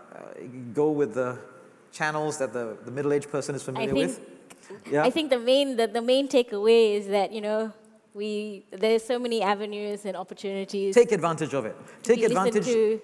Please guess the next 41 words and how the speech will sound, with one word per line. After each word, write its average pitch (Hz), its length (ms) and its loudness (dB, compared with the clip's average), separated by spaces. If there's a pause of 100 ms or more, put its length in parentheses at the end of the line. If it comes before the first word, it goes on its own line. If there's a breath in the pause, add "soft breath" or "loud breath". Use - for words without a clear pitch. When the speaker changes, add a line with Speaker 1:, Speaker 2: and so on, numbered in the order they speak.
(180)
Speaker 1:
get 170 160 2
your 165 160 0
voice 151 280 0
heard, 147 400 -2
and 131 360 -4
we 135 340 -2
are 131 160 0
listening. 127 380 -8 (760)
Speaker 2:
Excellent. 208 360 -6
And 208 120 -10
on 254 200 -2
that 220 200 0
note, 202 300 -6
so - 140 -16
time 233 280 -2
is 269 160 -8
up, 233 380 0 (400 loud breath)
and 190 240 0
I'm 202 160 -4
sure, 226 560 4 (320 loud breath)
th-, - 160 -4
uh, 202 280 6
I'm, 208 340 -2
I 196 120 -2
thank 277 280 -2
you 302 100 -6
all 247 380 2
for 247 180 0
asking 233 580 0
much 226 260 -6
better 233 180 2
questions, 247 640 -2
non-model 226 640 4
answer 226 300 2
questions 240 480 -4
that 208 180 -6
I 175 140 -2
started 202 320 -6
out - 180 -8
with. 262 160 -8 (320 loud breath)
Uh, 233 460 6